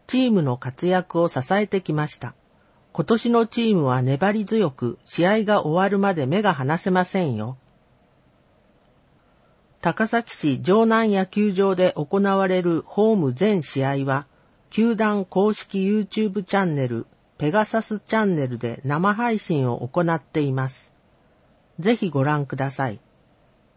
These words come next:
群馬クレインサンダーズ、ザスパ草津群馬、群馬ダイヤモンドペガサスの試合情報は六ページで紹介しています。スポーツで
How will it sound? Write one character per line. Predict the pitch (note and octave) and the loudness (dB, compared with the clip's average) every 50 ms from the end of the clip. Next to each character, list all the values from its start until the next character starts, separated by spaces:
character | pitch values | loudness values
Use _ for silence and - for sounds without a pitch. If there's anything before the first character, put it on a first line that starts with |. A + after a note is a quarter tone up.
| _ _ _ _ _ _ _ _ - | _ _ _ _ _ _ _ _ -12
群 | D#3+ E3+ A3+ C4+ B3+ | -4 0 2 2 4
馬 | A3 F3+ D3+ C#3+ | 4 4 2 0
ク | C3+ - - | 0 -4 -2
レ | D#3 G#3+ A3+ | 0 2 2
イ | A#3 A#3 | 2 2
ン | A#3 A#3 A3 | 0 -2 0
サ | - A3+ A3 G#3+ | 2 2 4 4
ン | G3+ F3 | 2 2
ダ | D3 C3+ B2 A#2+ | 0 0 -2 -4
ー | A2+ | -4
ズ、 | - A2+ A2 - _ _ _ _ _ _ _ _ _ _ - | -6 -10 -10 -10 _ _ _ _ _ _ _ _ _ _ -4
ザ | D#3 G3 A#3+ A#3+ | 2 2 2 2
ス | - - | 0 -2
パ | _ D3+ C3+ | _ 0 0
草 | C3+ - - - F#3+ F#3+ | 0 -4 0 0 0 0
津 | - - F3+ | 2 -4 -4
群 | D#3+ F3 G#3 G3 E3 | 2 2 4 4 4
馬、 | C3 A#2+ A2+ G#2 _ _ _ _ _ _ _ _ _ _ _ _ _ _ - | 0 -2 -6 -8 _ _ _ _ _ _ _ _ _ _ _ _ _ _ -2
群 | E3+ A3+ B3+ B3 | 2 2 4 4
馬 | G#3 F3 D3 | 4 2 2
ダ | C#3 D#3 E3+ G3+ | 2 2 2 2
イ | A3 | 4
ヤ | A3+ A3+ A3+ | 2 2 2
モ | A3 G#3+ G#3+ | 2 2 2
ン | G#3+ G#3 | 0 0
ド | G3+ G3+ | 0 -2
ペ | - - A3+ | 0 0 0
ガ | A3 A3 G3+ | 2 0 0
サ | - - D3+ | 0 -2 -4
ス | C3+ - C#3 | -2 -2 -2
の | C3 B2+ | -2 0
試 | C3 - - D#3 E3+ | -2 -2 -2 0 2
合 | F#3+ G#3+ G#3 | 2 2 2
情 | F3+ G#3 G#3 G3+ F3+ | 0 0 0 0 0
報 | - C#3 C3 A#2+ | -2 -2 -2 0
は | A#2+ A2+ A#2 - _ _ - | -2 -4 -4 -8 _ _ -6
六 | D3+ C3+ - - | -6 -6 -6 -4
ペ | _ B3 B3 A#3+ | _ 2 2 2
ー | A3 | 0
ジ | E3+ D3 | -2 -4
で | C3+ A#2+ | -6 -6
紹 | A#2+ - D3 C#3+ C#3+ | -4 -2 -4 -4 -2
介 | - D3 C#3+ C#3 | -2 -4 -4 -4
し | C3+ - | -6 -6
て | _ C#3 | _ -4
い | C3 B2 | -4 -4
ま | A#2 A#2 A#2 | -4 -6 -8
す。 | - - - - _ _ _ _ _ _ _ _ _ _ _ _ _ _ _ _ _ _ _ _ _ _ _ _ _ _ _ _ _ _ _ _ _ _ _ _ _ _ _ _ _ _ _ _ _ | -10 -14 -20 -20 _ _ _ _ _ _ _ _ _ _ _ _ _ _ _ _ _ _ _ _ _ _ _ _ _ _ _ _ _ _ _ _ _ _ _ _ _ _ _ _ _ _ _ _ _
ス | - - - | -20 -20 -2
ポ | _ C4 C4 B3+ | _ 2 4 4
ー | B3 | 2
ツ | - - | 0 -4
で | D#3 D3+ C#3 C3 - _ | -2 0 0 0 -2 _